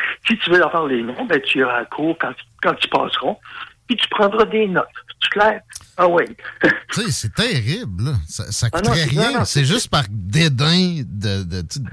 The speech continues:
Speaker 1: Oui, oui, oui, oui, oui.
Speaker 2: de deux pics, là. Ou lâcheté, mélange des deux.
Speaker 1: Mais, mais,
Speaker 2: Ou un, un pour justifier l'autre,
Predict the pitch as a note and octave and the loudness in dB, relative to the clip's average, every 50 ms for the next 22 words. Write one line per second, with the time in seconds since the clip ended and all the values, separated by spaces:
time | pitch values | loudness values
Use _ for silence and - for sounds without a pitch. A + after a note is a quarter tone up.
0 | - - F3 A3+ B3 B3 B3 A#3+ A3+ A3 G#3+ G#3 G#3+ G3+ - - F#2 F#2 A2 G#2 | 0 4 4 6 6 6 4 6 4 4 4 4 2 0 -2 -4 -4 -2 0 0
1 | G2 G2 G#2+ C#3 D#3+ E3 C#3 - - _ _ - D#3+ F3 A3 A#3+ - - A#2+ A2+ | 0 0 0 2 2 2 0 -4 -8 _ _ 0 0 0 0 0 -4 -4 -2 -2
2 | A2+ B2+ C3+ - - - - - E3+ G3+ A#3 G#3+ D#3 C3+ C#3 D3 D3 D3 C3+ B2 | 0 0 -2 -2 -4 -8 -2 2 2 4 4 2 2 2 4 4 4 4 4 4
3 | B2+ - - - D#3+ A#3 A3 D#3+ C3 - - A#2+ A#2 B2 C3 B2+ D3 D#3 D#3 C#3 | 2 2 2 2 2 2 0 -4 -8 -8 -4 0 2 4 4 4 4 4 2 2
4 | A#2 B2 B2 A#2+ A2 A2+ C3 D3 D3 E3 - - - - - _ _ _ - D#3 | 2 2 2 2 0 -2 -6 -4 -4 -4 -4 -4 -6 -12 -16 _ _ _ 2 2
5 | B2+ A#2+ B2+ C3+ D3+ E3+ E3+ E3+ D3 C#3 D3 D#3+ D3+ A#2+ - C3+ B2 A#2 B2+ A#2+ | 2 2 0 2 4 4 4 4 4 4 4 4 4 2 2 0 2 0 -2 -2
6 | - - - - - B2 G#2 G#2 G#2 - | -2 -6 -8 -6 -6 -8 -8 -10 -12 -16